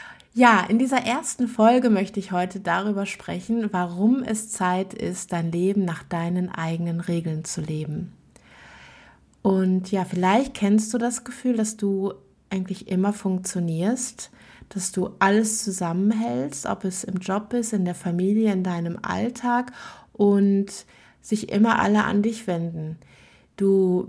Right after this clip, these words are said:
bist die Super-Expertin geworden, noch deine To-Do-Liste schnell zu erledigen bis am Abend und gleichzeitig hast du eigentlich deine eigenen Bedürfnisse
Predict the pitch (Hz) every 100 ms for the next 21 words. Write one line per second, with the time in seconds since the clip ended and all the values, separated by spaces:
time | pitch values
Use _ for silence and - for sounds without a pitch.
0 | 220 196 196 - - - - 196 190 185
1 | 180 233 220 - - - 190 214 214 202
2 | 185 185 180 180 185 185 175 170 - -
3 | 190 175 170 170 180 214 240 233 220 214
4 | 214 - 190 208 220 220 208 185 185 220
5 | 233 233 226 226 226 - 208 214 208 -
6 | - 220 220 220 - 202 190 196 - 190
7 | 208 233 - - 254 262 254 269 269 -
8 | - - - - _ _ - 202 214 220
9 | 196 202 208 214 214 196 190 190 - 202
10 | 254 220 180 180 180 196 214 220 220 220
11 | -